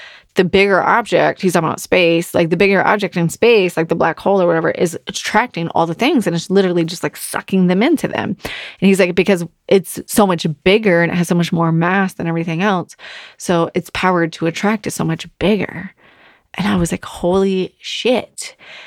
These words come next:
I was like, "That's it," right? So when we stop holding ourselves back and we don't say, like, "Oh, once I lose the weight, I will get styled," and we style now because we deserve to feel good now. It's like every goddamn self-help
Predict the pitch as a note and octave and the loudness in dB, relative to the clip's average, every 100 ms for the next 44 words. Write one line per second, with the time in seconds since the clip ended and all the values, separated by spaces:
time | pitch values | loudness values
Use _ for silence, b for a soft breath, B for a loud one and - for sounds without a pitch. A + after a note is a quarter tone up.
0 | B B - F#3 F3+ E3+ D#3+ D#3+ - B3 | B B -4 0 2 2 0 -2 2 2
1 | G#3 - - F3+ G3+ A3+ G#3 B B B | 2 0 0 2 4 2 -2 B B B
2 | - F#3+ F3+ E3+ E3+ - - F#3+ G3 F#3+ | -2 2 2 2 0 -4 -2 2 4 4
3 | F#3 F#3 E3+ - F3+ - G3+ F#3+ F3+ - | 4 2 0 0 -2 0 2 2 2 0
4 | D#3+ D#3+ - D#3 D#3 D3+ - - - F3+ | -4 -4 -6 -4 -2 -4 -8 -6 0 4
5 | E3+ F3 F3+ D#3+ - - F#3 F3 E3 E3 | 4 4 2 0 -8 -4 0 2 2 0
6 | - - G3 F#3+ E3+ E3+ E3+ E3+ F3 F3+ | -4 -2 2 2 2 0 -2 0 2 2
7 | E3+ G3 A3 G#3 F#3 E3 E3+ G#3+ A#3+ F#3 | 2 2 4 2 0 -2 0 2 2 4
8 | F#3 - B B B - F3+ F3 E3 - | 2 0 B B B -4 -2 -2 -2 -6
9 | - - - A3 G3+ E3+ E3 - F3+ E3+ | -10 -8 -4 0 2 2 0 2 2 2
10 | E3+ E3 D#3+ D3+ D#3 F#3 E3+ - F#3 E3+ | 0 0 0 0 2 2 2 -2 -4 -2
11 | F3 E3+ E3 E3+ E3 E3+ E3+ E3 E3+ E3 | 0 2 2 2 2 0 -2 2 2 0
12 | - - F#3 G#3 E3+ E3+ F#3+ - B B | -4 0 2 2 2 -2 -4 -6 B B
13 | G#3+ G#3 F#3+ - G#3 G3 F#3 F3 G3 F#3+ | 0 0 -2 2 2 4 0 0 0 2
14 | F3+ F#3 F3 - E3 E3 - F#3 F3+ | 2 2 2 2 0 0 0 2 2